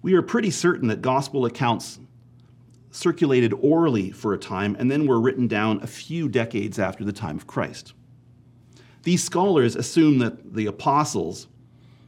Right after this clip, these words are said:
a bunch of uneducated rubes mostly, couldn't reliably remember what actually happened,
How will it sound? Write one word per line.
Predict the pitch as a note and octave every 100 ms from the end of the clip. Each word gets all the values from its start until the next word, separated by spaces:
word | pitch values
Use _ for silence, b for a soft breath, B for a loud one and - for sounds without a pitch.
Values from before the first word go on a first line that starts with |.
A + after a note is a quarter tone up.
| b -
a | A2
bunch | B2 B2+
of | A#2+ G2 F#2+ -
uneducated | B2 A#2+ A#2 A2 - A#2 G2 F2
rubes | F#2 C3 B2+ F2+ E2+ G2
mostly, | G2+ A#2+ - - D#2 - - - b b b b -
couldn't | - A#3 G3+ F#3+ -
reliably | C#3 B2 A#2+ A#2+ G#2 A#2
remember | G#2 G#2+ G#2+ A2+ G2 F2+
what | F2+
actually | G2 B2 - A2+ F2+
happened, | D#2 D2 - C2 F2